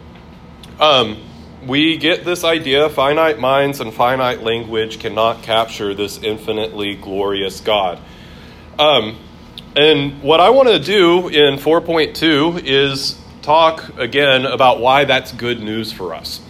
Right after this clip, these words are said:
Uh, Martin Luther, the reformer, said, "God is better than our best thoughts about him." I mean, if you think to yourself about God's love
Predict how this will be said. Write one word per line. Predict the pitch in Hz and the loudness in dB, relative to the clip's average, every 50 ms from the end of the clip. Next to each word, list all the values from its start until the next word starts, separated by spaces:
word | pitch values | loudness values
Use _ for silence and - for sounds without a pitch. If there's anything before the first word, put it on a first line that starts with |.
| - - - - - - - - | -14 -12 -12 -10 -10 -12 -8 0
Uh, | 139 135 127 117 | 2 2 2 4
Martin | 131 180 233 254 196 185 160 | 2 2 2 2 0 -2 0
Luther, | 165 170 170 170 - - 117 120 127 | 0 0 0 0 0 0 0 0 0
the | 120 113 | 0 0
reformer, | 113 113 113 147 147 147 147 131 127 117 120 120 - - - - - - - | -2 -2 2 2 2 2 4 2 2 0 0 -2 -8 -16 -20 -20 -20 -18 -14
said, | - - - 151 151 143 135 131 120 101 | -12 -2 2 4 4 6 4 4 2 2
"God | - 135 147 180 196 196 | 2 4 4 6 4 4
is | 180 139 | 0 -2
better | 120 110 139 135 131 127 123 120 | -2 0 2 2 2 2 0 0
than | 120 113 107 | 0 -2 -2
our | 107 98 | -2 -4
best | 90 95 104 110 107 - - | -2 -2 -2 -2 -4 -6 -6
thoughts | - 107 101 101 - - 110 | -4 -4 -4 -4 -4 -8 -10
about | 92 90 85 87 - - | -6 -4 -4 -4 -6 -8
him." | 82 80 78 - - - - - - - - - - - - - - - - - - - - - - - - - - - - | -14 -16 -16 -18 -20 -20 -20 -20 -20 -20 -20 -20 -20 -20 -20 -20 -20 -20 -20 -20 -20 -20 -20 -20 -20 -20 -20 -20 -20 -20 -20
I | - - - - | -20 -20 -18 -12
mean, | 117 110 | -12 -12
if | 104 - | -10 -8
you | 127 123 | -8 -8
think | 123 123 180 190 180 135 | -8 -6 -6 -6 -6 -6
to | - 117 | -6 -6
yourself | 107 95 87 - - 92 87 85 - | -6 -6 -6 -4 -4 -4 -4 -4 -6
about | - 85 95 101 - - - | -8 -4 -4 -4 -4 -6 -4
God's | - 113 113 113 110 107 107 | -2 -2 0 0 -2 -4 -8
love | 107 104 98 85 78 71 - - - | -6 -4 -4 -4 -4 -8 -14 -18 -20